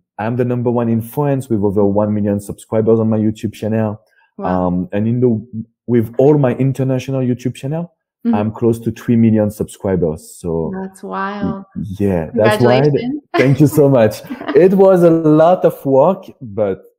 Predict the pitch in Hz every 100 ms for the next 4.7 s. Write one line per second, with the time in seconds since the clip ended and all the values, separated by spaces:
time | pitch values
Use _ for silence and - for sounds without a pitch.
0 | _ _ _ - 113 113 123 - - 135
1 | 127 131 131 123 107 110 107 123 - 95
2 | 104 - 135 131 - 107 101 - 104 127
3 | 135 151 _ _ - 233 262 233 98 92
4 | 92 82 - 95 90 80